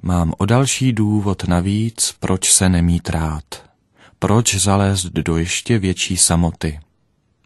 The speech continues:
a zůstat slepcem. K radosti lidské duše patří pravdivý a osvobozující pohled na sebe sama.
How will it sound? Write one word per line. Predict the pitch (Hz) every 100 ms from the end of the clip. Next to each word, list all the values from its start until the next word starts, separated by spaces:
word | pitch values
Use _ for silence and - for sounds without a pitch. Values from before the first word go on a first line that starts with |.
| -
a | 90
zůstat | 82 92 95 - 113 107
slepcem. | - - 82 - - - 76 73 - _ _ _ _ _ _ _ _ _ _ _ _ _
K | _ -
radosti | 101 110 - -
lidské | 117 110 - 117
duše | 95 92 - 107
patří | 123 107 - - 95
pravdivý | 85 87 87 95 95 101 107 110 -
a | 90
osvobozující | 101 - 107 110 110 110 110 107 - 110 107
pohled | 101 90 95 95 - -
na | 90
sebe | 85 - 85 85
sama. | - 80 78 80